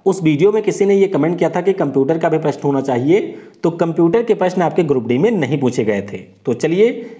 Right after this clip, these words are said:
इस वीडियो की हम शुरुआत करते हैं। पीडीएफ़ के लिए आप लोग Telegram चैनल केवी गुरुजी से जुड़ सकते हैं, जहां पर इसकी पीडीएफ़ आपको मिल जाएगी।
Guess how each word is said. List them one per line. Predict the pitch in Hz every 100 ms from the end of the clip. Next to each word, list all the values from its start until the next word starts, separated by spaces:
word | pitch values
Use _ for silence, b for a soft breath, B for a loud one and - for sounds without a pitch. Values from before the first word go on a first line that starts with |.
| -
इस | 226 220
वीडियो | 151 120 117
की | 127
हम | 143
शुरुआत | 131 107 120 175
करते | 190 - 185
हैं। | 202 311 - - -
पीडीएफ़ | 180 180 254
के | -
लिए | 214 214 302 -
आप | 147 151
लोग | 160 -
Telegram | 143 202 202 190
चैनल | 190 180 180
केवी | 156 117
गुरुजी | 104 139 180
से | 175 185
जुड़ | 180
सकते | 185 170 180
हैं, | 185 302 B B B
जहां | 127 156 233
पर | 233
इसकी | 151 -
पीडीएफ़ | 143 120 170
आपको | - - 220
मिल | 120
जाएगी। | 101 95 90 95